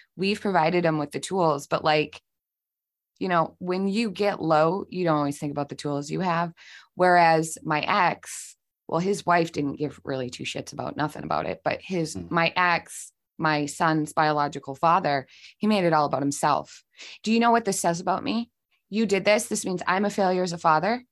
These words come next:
Speaker 1: You
Speaker 2: That's
Speaker 1: didn't listen to
Speaker 2: terrible.
Speaker 1: me." And I just thought, you know, and I, I was ob-, obviously emotional when I responded, but I'm like, "Do you want him to try this again? Like, what are you doing making this about you? Like, this is about our son." But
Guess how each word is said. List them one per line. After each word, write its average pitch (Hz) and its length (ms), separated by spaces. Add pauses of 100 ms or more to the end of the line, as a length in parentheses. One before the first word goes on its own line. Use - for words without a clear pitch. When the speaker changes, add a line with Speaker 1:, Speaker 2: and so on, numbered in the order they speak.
(320)
Speaker 1:
You 113 100
Speaker 2:
That's 98 80
Speaker 1:
didn't - 120
listen 107 280
to - 60
Speaker 2:
terrible. 233 100
Speaker 1:
me." 277 220 (220)
And 196 100
I 220 140
just 226 200
thought, 196 300 (520)
you 196 80
know, 185 300
and 196 220 (320)
I, 185 280 (100)
I 170 200
was 170 200
ob-, 165 260 (100)
obviously 147 520
emotional 135 540
when 131 100
I 131 60
responded, 139 520
but 139 120
I'm 135 80
like, 143 120
"Do 151 100
you 143 80
want 127 160
him 131 100
to 131 60
try 147 220
this 151 200
again? 135 400
Like, 160 220
what 147 180
are 170 60
you 170 160
doing 165 280
making 147 300
this 165 180
about 151 280
you? 151 400 (500)
Like, 170 160
this 175 180
is 170 120
about 156 200
our 147 140
son." 143 480 (560)
But 175 300